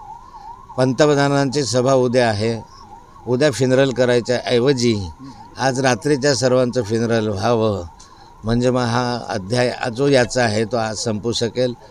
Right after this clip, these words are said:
आणि पंतप्रधानांच्या सभेला कोणताही अडथळा येणार नाही. नाहीतर मग असं चित्र आलं असतं की माननीय पंतप्रधानांची सभा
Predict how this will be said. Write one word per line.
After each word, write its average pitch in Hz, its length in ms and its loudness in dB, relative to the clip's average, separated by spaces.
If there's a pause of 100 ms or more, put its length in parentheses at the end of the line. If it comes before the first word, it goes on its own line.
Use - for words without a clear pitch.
(180)
आणि 120 160 -2
पंतप्रधानांच्या 113 800 0
सभेला 113 400 -2
कोणताही 113 420 -2
अडथळा 107 400 -4
येणार 107 460 -4
नाही. 104 400 -4 (400)
नाहीतर 117 340 2
मग 131 260 0
असं 120 200 0
चित्र 113 320 -4
आलं 113 280 0
असतं 120 220 -2
की 110 100 -8
माननीय 113 480 0
पंतप्रधानांची 117 800 -2
सभा 110 280 0